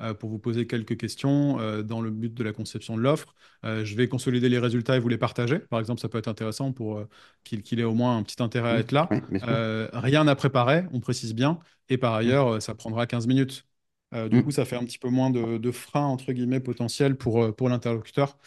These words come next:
Speaker 1: pour pouvoir aller, euh, aller, euh, réaliser cette interview.
Speaker 2: Donc, on, on, on a fait son analyse, on sait que le produit répond à un, un besoin, à une problématique.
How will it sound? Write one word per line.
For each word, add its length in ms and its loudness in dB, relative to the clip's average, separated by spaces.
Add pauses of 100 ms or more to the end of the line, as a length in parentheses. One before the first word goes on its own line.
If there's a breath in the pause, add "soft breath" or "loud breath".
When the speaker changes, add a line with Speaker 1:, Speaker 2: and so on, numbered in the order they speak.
(300 soft breath)
Speaker 1:
pour 140 -10
pouvoir 260 0
aller, 240 0
euh, 580 -4 (140)
aller, 300 -2
euh, 180 -4 (540)
réaliser 320 0
cette 180 -6
interview. 420 -6 (960)
Speaker 2:
Donc, 160 10 (100)
on, 180 8
on, 200 10
on 80 12
a 100 10
fait 200 6
son 160 6
analyse, 640 8
on 100 4
sait 240 2
que 280 6 (280 loud breath)
le 140 4
produit 400 6
répond 640 4
à 560 2
un, 100 -4
un 60 0
besoin, 500 0
à 120 0
une 100 2
problématique. 720 0